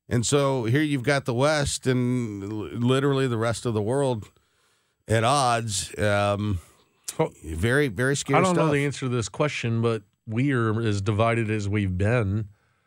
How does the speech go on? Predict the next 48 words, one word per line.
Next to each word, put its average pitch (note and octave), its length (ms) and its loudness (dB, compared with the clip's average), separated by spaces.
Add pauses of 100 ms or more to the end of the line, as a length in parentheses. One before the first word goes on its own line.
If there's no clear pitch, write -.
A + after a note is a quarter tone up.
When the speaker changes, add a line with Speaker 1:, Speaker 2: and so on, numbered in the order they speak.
(340)
Speaker 2:
in G#2 80 2
quite A#2+ 320 2
some A2 200 -2
time G#2+ 260 0
in G2 80 2
this B2 160 0
country. G#2 220 2
Speaker 1:
In A#2 40 2
this A#2 160 0
country. F#2 400 -2
Speaker 2:
And A2+ 540 -2
we're C3 180 2
not C3+ 200 0
unique. C3 520 -2
They're G2+ 220 0
having A#2+ 240 2
the A#2 60 0
same G#2+ 260 2
issues A2 300 0
in A2+ 100 0
Germany F#2+ 480 0 (580)
and G2+ 80 4
in A2+ 120 4
England G2 440 0 (460)
and G2 80 0
in A#2 120 2
France. G2 640 -2 (560)
Um, A2+ 680 2 (180)
and A2+ 100 0
do B2+ 80 4
you C#3+ 60 2
think F3+ 200 2
they're E3 100 2
banking A2+ 540 -2
on D3+ 120 2
the D3 80 0
fact D3 420 -2
that, C3+ 220 -2
<laughs> - 40 -20
banking, F#2 760 -2
maybe G2 220 0
a F2 60 -2
poor, F#2 380 -2 (100)
uh, F#2 300 0
word F#2+ 300 0
to G2 40 0
use, G2+ 280 2
but, G2 220 -2